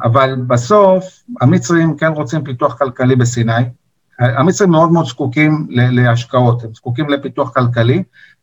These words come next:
אני התעסקתי שנים, בשנים האחרונות, ב-, ברעיונות של פיתוח כלכלי של סיני וצפון סיני, ושילוב של עובדים מעזה ב-,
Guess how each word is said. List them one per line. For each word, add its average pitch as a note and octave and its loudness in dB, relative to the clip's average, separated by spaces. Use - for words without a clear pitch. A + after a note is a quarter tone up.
אני D#3+ 4
התעסקתי E3+ 0
שנים, D3+ 0
בשנים D3 2
האחרונות, D3 0
ב-, B2 2
ברעיונות B2 2
של C3+ -2
פיתוח B2 -2
כלכלי C3+ -2
של B2+ -6
סיני C3+ 0
וצפון B2 0
סיני, C3 0
ושילוב D3 2
של D#3+ -2
עובדים D3 0
מעזה F3+ 2
ב-, C3+ 0